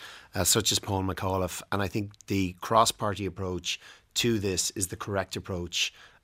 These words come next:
uh, for us to take. It's a very serious issue. Um, the fact that the sis-, you know, that the Citizens' Assembly approached last week,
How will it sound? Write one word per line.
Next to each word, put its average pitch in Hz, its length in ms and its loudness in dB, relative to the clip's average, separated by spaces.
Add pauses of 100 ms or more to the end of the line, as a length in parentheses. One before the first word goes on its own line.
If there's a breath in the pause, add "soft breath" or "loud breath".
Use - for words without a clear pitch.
uh, 95 160 6
for 95 240 2
us 90 180 2
to 90 140 -2
take. 104 320 0
It's 92 140 -2
a 101 40 -4
very 98 160 0
serious 110 440 2
issue. 95 340 -2 (500 loud breath)
Um, 98 520 4 (500 loud breath)
the 120 260 -4
fact 139 300 4
that - 180 4
the 110 280 4
sis-, - 240 2 (120)
you 110 160 2
know, 95 140 2
that 87 220 -4
the 101 80 2
Citizens' 104 520 2
Assembly 95 400 2
approached 95 520 -2
last 87 360 -2
week, 101 380 -4